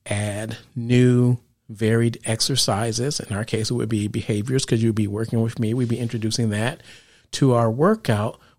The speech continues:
we actually become stronger and more flexible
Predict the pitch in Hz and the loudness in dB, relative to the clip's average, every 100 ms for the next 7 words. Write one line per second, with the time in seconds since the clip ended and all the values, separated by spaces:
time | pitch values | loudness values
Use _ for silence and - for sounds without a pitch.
0 | _ 139 147 175 - 143 135 - - 131 | _ -4 -2 0 0 0 -2 -6 -4 -2
1 | 127 127 - - - - 135 127 127 127 | 0 -2 -4 -2 -2 0 0 2 2 0
2 | 127 - 117 117 117 117 117 117 - 123 | -2 -4 0 2 2 2 2 -2 -6 -6
3 | 127 - 117 95 | -4 -6 -4 -6